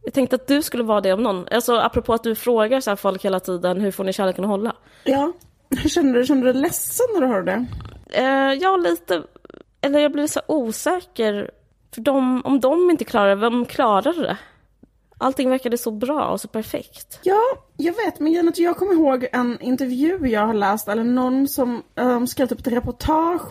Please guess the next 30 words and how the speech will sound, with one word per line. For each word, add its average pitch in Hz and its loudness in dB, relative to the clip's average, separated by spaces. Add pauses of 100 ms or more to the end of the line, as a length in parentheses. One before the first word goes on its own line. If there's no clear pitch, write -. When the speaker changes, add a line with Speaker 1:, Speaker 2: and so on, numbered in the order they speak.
Speaker 2:
från 214 -4
inspelningen 208 -4
av 196 -8
Vänner. 269 2 (840)
Speaker 1:
Mm. 226 0 (460)
Speaker 2:
Eh, 202 2 (680)
för 247 -2
jätte, 254 0
jätte, 208 0
jätte, 202 -2
jättelänge 240 0
sedan. 170 -2
Alltså - -6
ett 220 -8
reportage 208 -2
jag 202 0
läste. 220 0
Och 185 -4
då 208 0
kommer 269 2
jag 247 2
ihåg 233 -2
att - -12
det 214 0
var 247 0
så 240 -4
här 170 -2
i 175 0
det 175 -2
reportaget. 208 -2